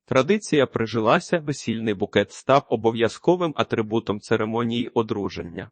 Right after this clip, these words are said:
Якщо ви вирішили зібрати букет для нареченої, слід попередньо вивчити мову квітів.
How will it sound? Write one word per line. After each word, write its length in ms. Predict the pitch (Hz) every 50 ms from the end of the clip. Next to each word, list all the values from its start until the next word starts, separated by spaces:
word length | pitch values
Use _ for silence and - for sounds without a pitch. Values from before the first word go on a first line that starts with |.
| _ _
Якщо 400 | - 123 131 127 - - - 233
ви 140 | 226 220 196
вирішили 560 | 160 156 151 143 123 - - 127 110 107 104
зібрати 500 | - - 104 95 - 147 190 - - 170
букет 360 | 147 120 107 - - 101 98 - _
для 120 | 107 107 107
нареченої, 760 | 113 104 110 104 - - - 110 104 104 104 110 110 107 107 - _ _ _ _
слід 420 | _ - - - 160 202 - _
попередньо 540 | - - - 113 104 110 110 101 104 98 95
вивчити 480 | 95 101 104 - - - - - -
мову 280 | 107 110 123 123 110 -
квітів. 600 | - - 110 117 117 107 - - 104 - _ _